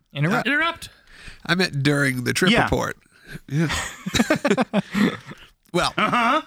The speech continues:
Speaker 3: <laughs> Uh-huh. Oh, yeah.
Speaker 4: Mm, uh, I was watching the Sesame Street the other day, and I
Speaker 3: <laughs>
Speaker 4: completely forgot about the little space aliens. And I remember, I'm like, those were, like, my favorite characters as a child. Completely forgot about 'em. Then I'm watching, and then, yum,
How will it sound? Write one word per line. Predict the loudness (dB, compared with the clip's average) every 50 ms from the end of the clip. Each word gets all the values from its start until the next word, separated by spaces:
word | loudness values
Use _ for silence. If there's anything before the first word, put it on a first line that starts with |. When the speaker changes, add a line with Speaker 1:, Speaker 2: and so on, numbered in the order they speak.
| _ 0
Speaker 3:
<laughs> | 0 2 2 0 -2 0 -2 -2 -4 -4 -8 -18 -12 -4 -4 -4 -2 -2 -4 -4 -4 -2 -2 0 2
Uh-huh. | 2 2 2 2 2 2 2 2 2 2 2 2 2 0 -2 -4 -8 -10 -12 -16 -20 -20 -20 _ _ -4
Oh, | -2 -2 -2 -4 -4
yeah. | -6 -8 -6 -2
Speaker 4:
Mm, | 0 0 2 0 0 0 0
uh, |
I | 2 2 2 2 2
was | 0 0 0
watching | 0 0 0 0 0 0 0 0
the | 0
Sesame | 0 0 0 0 0 2 2 2 0
Street | 0 0 0 0 0 2
the | 2 2 2
other | 2 0 2
day, | 2 0 0 0 -2 -6 _ _ _ _ -12 -6
and | -2 0
I | 0 0
Speaker 3:
<laughs> |
Speaker 4:
completely | 0 0 -2 -4 -2 -2 0 0 0 0 0 0
forgot | 0 0 0 0 0 2
about | 2 0 0 0
the | 0 0
little | 0 0
space | -2 -2 -2 0 0 0 0 0
aliens. | 0 2 2 2 2 2 0 -2 -4 -8 _ _ _ _ _ -2
And | 0 2
I | 2
remember, | 2 2 2 2 2 2 2
I'm | 2
like, | 2 0 0 0
those | 0 0 0 0 0
were, | 0 0
like, | 0 0 2
my | 0 -2
favorite | -2 -2 -2 -2 -2 0 -2 -4 -4
characters | -2 0 0 0 0 0 -2 -2 -2
as | -4 -6
a | -4
child. | -4 -2 0 0 0 0 -2 -6 -20 -20 _ _
Completely | -4 -4 -2 0 0 2 2 0
forgot | -2 -2 -2 0 0 0 0
about | 2 0 0 2
'em. | 2 2
Then | 2 2 2
I'm | 0 0
watching, | 0 0 0 0 -2 -2 0 2 2 4 4
and | 4 4 2
then, | 2 0 0 -4 -8 -20 -20 -20 -16 _
yum, | -2 0 0